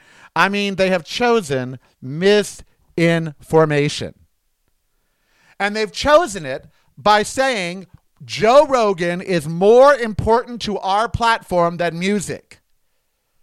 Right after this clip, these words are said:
Barry Manilow, Jo-, Neil Young, those are musicians. That's what Spotify's bread and butter. But no, no, no, no, no. Spotify is like, "No, they can go. That's okay."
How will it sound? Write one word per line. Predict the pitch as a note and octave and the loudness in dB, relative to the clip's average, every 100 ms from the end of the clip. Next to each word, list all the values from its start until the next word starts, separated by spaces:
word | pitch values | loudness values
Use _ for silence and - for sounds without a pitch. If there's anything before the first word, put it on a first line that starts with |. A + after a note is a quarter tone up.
| _ _ _ _ _ | _ _ _ _ _
Barry | D3+ A#3+ D#4 | -6 -2 -2
Manilow, | C#4 D4 B3+ F#3+ F#3 | -2 -4 -2 -2 -2
Jo-, | G3+ A#3 G3+ | -4 -4 -6
Neil | A3+ B3+ | -4 -4
Young, | A#3+ C4 G3 | -2 -2 -2
those | A#3 B3 | -4 -4
are | B3+ | -4
musicians. | A3+ F3 G#3+ - A#2 | -4 -2 -4 -4 -6
That's | F#3 G3+ | -4 -4
what | A3+ E3 C3+ | -8 -10 -18
Spotify's | - A3 A3+ A3+ G#3 E3+ | -4 0 0 0 -2 -2
bread | C#3+ G3 | -2 -4
and | E3+ D3 | -4 0
butter. | A3+ D3+ F#2 - - | 0 0 -6 -14 -10
But | F3 | -10
no, | E3+ F#3 G#3+ G3+ E3+ | -8 2 4 4 2
no, | D#3+ E3 | -2 -8
no, | D#3+ D3+ | -8 -10
no, | C#3 | -10
no. | C#3 G#3 - _ _ _ _ _ _ _ _ _ | -6 -4 -4 _ _ _ _ _ _ _ _ _
Spotify | - A#3 C#4+ D4+ - F#3 E3 | -10 -2 0 0 -2 -2 -2
is | F3 E3+ | -6 -4
like, | D#3+ D3+ - _ _ _ _ | -2 -2 -6 _ _ _ _
"No, | B3 C#4 C#4 - G3 | -6 0 0 -2 -2
they | B3 | -2
can | B3 F#3+ | -2 -6
go. | C#3+ G#2+ G#2 _ _ | -4 -4 -6 _ _
That's | F#3 F3+ F3 | -4 -4 -4
okay." | C#3 - F#2+ C#2 | -8 -8 -12 -14